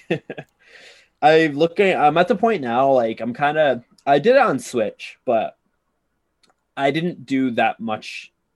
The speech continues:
of the stuff on the Switch. I didn't get all the charms. I didn't upgrade everything fully. I didn't get all the abilities. I didn't get all the nail art. So I've been working on that now.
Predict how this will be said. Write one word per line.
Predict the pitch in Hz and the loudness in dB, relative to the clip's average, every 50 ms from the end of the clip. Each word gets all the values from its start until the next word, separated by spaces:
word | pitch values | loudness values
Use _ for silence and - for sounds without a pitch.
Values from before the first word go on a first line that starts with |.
| - | -10
of | - 110 104 101 | -10 -10 -8 -8
the | 113 113 | -12 -12
stuff | - - 123 110 - 120 | -6 -4 -4 -4 -2 -4
on | 113 107 | -8 -8
the | 104 | -8
Switch. | - - - 101 98 104 | -14 -10 -10 -10 -10 -10
I | 110 | -12
didn't | 110 107 120 110 | -10 -8 -8 -4
get | 117 117 | -2 -2
all | 117 113 | -2 -2
the | 104 113 | -4 -6
charms. | - - 120 107 107 110 110 110 113 | -8 -8 -8 -6 -6 -8 -8 -8 -8
I | 107 | -8
didn't | 98 110 107 107 110 - | -8 -6 -8 -8 -8 -8
upgrade | - 117 - _ - 113 113 110 | -8 -10 -10 _ -6 -6 -4 -2
everything | 113 110 107 110 110 110 113 110 107 | -2 -2 -2 -4 -4 -4 -6 -6 -8
fully. | - 120 113 107 107 110 110 110 110 | -4 -2 -2 -2 0 -2 -2 -2 -2
I | 110 101 | -2 -4
didn't | 107 107 110 104 | -6 -8 -8 -6
get | - 92 | -6 -4
all | - 107 110 | -4 -4 -4
the | 110 113 | -2 -2
abilities. | 110 98 101 104 101 104 104 104 104 104 107 104 107 | -4 -2 -2 -4 -4 -2 -4 -6 -4 -6 -6 -6 -6
I | 104 | -6
didn't | 101 107 101 | -6 -6 -6
get | 110 107 | -6 -6
all | 104 104 101 | -4 -4 -6
the | 101 98 | -6 -6
nail | 101 101 104 107 107 104 | -8 -8 -6 -6 -4 -4
art. | 104 101 104 107 - - - | -4 -2 -2 -4 -4 -6 -10
So | - - 120 104 104 110 | -12 -6 -4 -2 0 0
I've | 107 107 | -2 -2
been | 110 107 104 104 | -4 -4 -2 0
working | 120 127 120 - 135 120 113 | 2 2 2 0 -2 -4 -4
on | 107 107 107 107 | -4 -6 -6 -6
that | 101 101 107 123 135 - - | -4 -2 0 2 2 0 0
now. | 127 151 156 160 170 185 180 | -2 0 2 2 2 0 -2